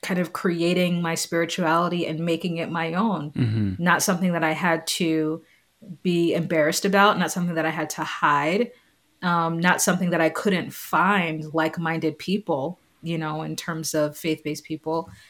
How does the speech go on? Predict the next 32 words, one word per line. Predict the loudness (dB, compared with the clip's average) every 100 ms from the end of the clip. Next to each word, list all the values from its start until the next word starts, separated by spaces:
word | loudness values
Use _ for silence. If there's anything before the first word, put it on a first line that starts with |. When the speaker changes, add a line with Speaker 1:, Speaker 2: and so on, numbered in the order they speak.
| _ _
Speaker 1:
It's | -2
like | 0
everywhere, | 2 2 2 4 4 2 -2 -6 -4
everywhere | 0 2 4 4 4
I | 4
went, | 4 2 2
my | 0
roommates, | -2 0 0 2 0 -2 -4 -4
my | -4 -8
friends, | -4 0 0 0 -6 -6 -8 -12 _ _ _
um, | -2 0 0 4
they | 4
were | 4
all | 4 2
people | -2 -2 -2
of | -2
faith. | -2 -4 -6 _
So | -2 2 2
that | 2 0
was | -2
something | -4 -4 -6 -6
I | -8
think | -8 -8
that | -4 -4
was | -4 -2
really | 0 0
important | -2 -4 -4 -4 -8
to | -8
me. | -8 -8 -10 0
Speaker 2:
Mm-hmm, | 2 4 2 0 -4
mm-hmm. | 0 0 -2 -8 _ -20 -20 -18 -20 -20 -20 _ _
And, | 4 6 6 4